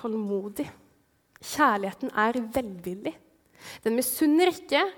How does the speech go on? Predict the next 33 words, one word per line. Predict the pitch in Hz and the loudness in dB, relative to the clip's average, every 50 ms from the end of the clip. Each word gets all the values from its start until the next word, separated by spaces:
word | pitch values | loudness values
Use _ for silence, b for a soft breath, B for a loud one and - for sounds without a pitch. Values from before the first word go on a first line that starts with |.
| B B B - - - | B B B -10 -8 -8
skryter | - - - 233 220 214 208 - - 269 262 247 | -6 -6 -6 -6 -6 -8 -8 -6 -4 -4 -2 -4
ikke, | - - - - 208 220 233 - | -4 -10 -4 -2 -2 -2 -2 -4
er | - - - - - - - - 269 | -10 -16 -4 0 0 0 0 -2 -6
ikke | - - _ _ - 185 202 196 | -8 -8 _ _ -2 -2 0 0
hovmodig. | 247 233 226 233 226 220 220 226 226 - 370 370 - - _ _ _ _ _ _ _ _ B B B B B B B | -2 -2 -2 -2 -2 -2 -4 -6 -6 -6 -6 -8 -8 -14 _ _ _ _ _ _ _ _ B B B B B B B
Kjærligheten | - - 339 330 285 262 254 254 254 - 320 320 | 4 8 12 12 12 12 10 4 4 0 0 0
krenker | - - 359 339 285 226 - - - 285 311 285 | 0 0 2 2 2 0 -2 -4 -2 -2 -2 -2
ikke, | - - _ - 277 302 311 277 B B B B | -6 -10 _ -2 0 0 0 -2 B B B B
søker | - - - 294 233 208 202 - 247 - - | -8 -2 0 0 0 0 -2 -6 -10 -10 -10
ikke | - - _ _ - - 226 220 | -14 -16 _ _ -2 0 0 0
sitt | 226 - 226 - - - | 0 -4 -6 -4 0 0
eget, | 247 208 214 214 - - 359 - - - - B B B B | 2 2 0 -2 -4 -6 -6 -6 -10 -16 -18 B B B B
er | - - - - | -8 -8 -2 0
ikke | 311 - - - - - - | -2 -2 0 0 0 0 0
oppfarende | 262 - - - - 262 247 254 269 285 302 311 - | 0 -2 -4 2 4 4 6 6 4 2 2 2 2
og | - 254 233 | 2 4 6
gjemmer | 285 240 214 214 226 - | 6 6 6 2 0 0
ikke | - - - - _ _ - 339 - - - - | -4 -12 -20 -20 _ _ -2 -2 -2 -4 -10 -10
på | - 226 220 | -8 -6 -6
det | 220 254 - 330 | -6 -4 -2 -2
onde. | 302 269 240 277 392 392 - - _ _ _ _ _ _ _ _ _ _ _ _ _ _ - | -2 0 -2 -2 -4 -4 -6 -14 _ _ _ _ _ _ _ _ _ _ _ _ _ _ 0
Den | 214 208 196 | 0 0 0
gleder | - 247 277 269 233 214 220 226 | 2 6 8 8 8 6 4 0
seg | - 269 277 | 0 -2 -2
ikke | - - - 262 240 | -4 -2 -2 -2 -2
over | 220 233 262 - | 0 -2 -4 -4
urett, | 262 233 208 202 233 - - - - - - | -4 -4 -2 -2 -2 -2 -4 -8 -14 -8 -4
men | 226 220 214 - | -2 -2 -2 0
har | - 196 190 208 214 - | 0 2 2 2 0 -2
sin | - 220 214 208 | -4 -4 -4 -4
glede | - 233 220 202 190 190 220 226 - | -6 -4 -4 -4 -4 -4 -6 -6 -4
i | 233 | -4
sannheten. | - - - 220 208 220 226 - - - 302 | -4 -6 -6 -6 -8 -8 -10 -12 -14 -14 -14